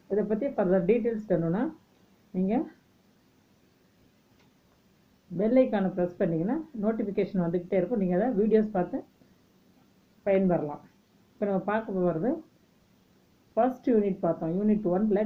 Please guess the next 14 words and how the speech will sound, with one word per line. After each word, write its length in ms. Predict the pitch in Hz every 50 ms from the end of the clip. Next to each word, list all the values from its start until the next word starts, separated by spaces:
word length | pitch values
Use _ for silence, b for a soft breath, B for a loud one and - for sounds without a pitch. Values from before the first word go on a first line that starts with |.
| 190 165
டீடெயில் 360 | 214 233 - - 233 220 196 190 -
study 260 | - 190 160 196 277 359 349 - _ _ _ _ _ _ _ _ _ _ _ _ _ _ _ _ _ _
சார்ல்ஸ் 360 | - 208 202 220 226 214 - - 247 311 320 - - _ _ _
prologue 340 | 214 208 214 226 233 233 220 -
to 60 | 202 185
the 60 | 190 190 -
Canterbury 440 | 180 180 180 - 196 170 180 180 165 -
Tales 200 | 175 160 156 - - -
வந்து 140 | 165 262 262 - 175
பார்த்தோம் 280 | 160 - - 147 - - _ _ _ _ _ _ _ _ _ _ _ _ _ _
English 400 | 208 202 220 208 220 214 - - 185
மேஜர்ல. 320 | 170 151 156 156 135 143 156 - - _ b b b b b _ _ _
அவனோட 320 | 190 196 202 208 202 196 190 175 185
just 200 | 226 247 247 -